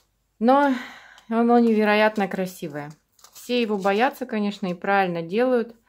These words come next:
Особенно порекомендую не садить его у себя в саду или дома, тем более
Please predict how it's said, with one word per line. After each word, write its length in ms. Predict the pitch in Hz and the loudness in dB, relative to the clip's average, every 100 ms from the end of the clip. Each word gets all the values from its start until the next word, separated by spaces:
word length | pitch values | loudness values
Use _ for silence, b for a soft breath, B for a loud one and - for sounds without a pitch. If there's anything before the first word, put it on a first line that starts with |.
| b b b | b b b
Особенно 680 | - 185 240 214 208 208 196 - _ _ _ - | -12 -4 -2 0 0 0 -2 -10 _ _ _ -14
порекомендую 840 | 185 196 190 196 202 196 196 190 185 | -6 -4 -2 -2 0 0 2 2 2
не 300 | 202 208 180 | 0 0 -2
садить 540 | - 170 165 226 226 | -6 -8 -6 -8 -6
его 340 | 196 165 151 - _ | -6 -6 -8 -14 _
у 100 | 165 | -18
себя 340 | 170 165 165 151 | -14 -8 -6 -6
в 60 | |
саду 460 | - 160 160 190 208 - _ _ | -6 -6 -4 -6 -6 -12 _ _
или 220 | - 156 151 | -16 -12 -10
дома, 400 | 143 170 190 185 | -4 -2 -2 -6
тем 260 | 180 170 | -8 -8
более 420 | 165 165 160 160 | -6 -6 -6 -10